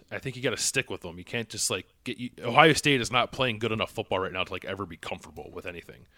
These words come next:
I think you need to continue coaching as if it is a close game, 'cause at the time it was a close game,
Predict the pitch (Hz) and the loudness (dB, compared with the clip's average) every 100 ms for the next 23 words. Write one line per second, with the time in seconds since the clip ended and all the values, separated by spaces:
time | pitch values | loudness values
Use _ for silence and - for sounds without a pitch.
0 | - - - - 101 104 95 95 92 82 | -20 -20 -12 -10 -8 -8 -8 -8 -8 -10
1 | 71 - - 107 - 123 98 - 110 - | -10 -16 -12 -8 -4 -2 -4 -4 -4 -4
2 | 87 82 90 - 87 85 - 90 - 101 | -6 -8 -8 -8 -10 -8 -6 -6 -4 -6
3 | 101 92 92 127 131 139 139 - 78 - | -6 -8 -6 -4 0 0 -2 -6 -8 -12